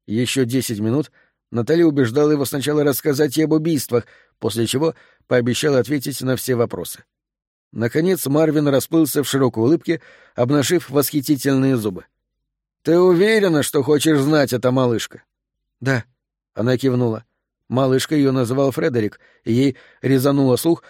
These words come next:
когда она услышала это слово здесь. Марвин хлопнул в ладоши. «Лерой, Кальвин, Монк, Луис, Джордж», —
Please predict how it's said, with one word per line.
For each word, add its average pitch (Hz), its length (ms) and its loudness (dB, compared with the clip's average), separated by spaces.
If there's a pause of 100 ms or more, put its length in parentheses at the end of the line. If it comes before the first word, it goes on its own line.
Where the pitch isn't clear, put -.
(160)
когда 127 320 0
она 147 160 0
услышала 143 440 0
это 127 280 -4
слово 135 340 -2
здесь. 104 400 -8 (540)
Марвин 160 500 2
хлопнул 151 540 2
в 143 60 0
ладоши. 131 500 0 (540)
«Лерой, 180 580 4
Кальвин, 170 560 4
Монк, 156 400 2
Луис, 151 400 2
Джордж», — 135 500 0